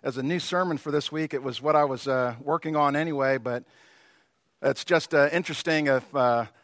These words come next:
how the events in the, the world, uh, kind of aligned with, uh, what I was planning to speak on today. Uh, this week, thousands of, uh, rockets lit up the sky.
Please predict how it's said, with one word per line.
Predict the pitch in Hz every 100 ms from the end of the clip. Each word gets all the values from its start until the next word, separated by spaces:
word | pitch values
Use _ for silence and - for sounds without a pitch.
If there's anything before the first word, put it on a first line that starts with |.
| _ -
how | 156
the | 156
events | 135 170 170 -
in | 160
the, | 139 131 120
the |
world, | 139 160 160 156 147 -
uh, | 135 123
kind | 160 151
of | 131
aligned | 131 151 160 160
with, | 143 131
uh, | 139 131
what | 147
I | 147
was | 127
planning | - 160 156 147
to |
speak | 123 - 165
on | 160 147
today. | 131 127 131 139 131 _ - _ _ _ - _ _ _ _ _ -
Uh, | 147
this | 180 -
week, | 208 -
thousands | 196 196 190 185 147
of, | 165 127
uh, | 147 139 139
rockets | 156 196 196 196 -
lit | 175 190
up | 185
the | 151
sky. | - 180 175 180 180 175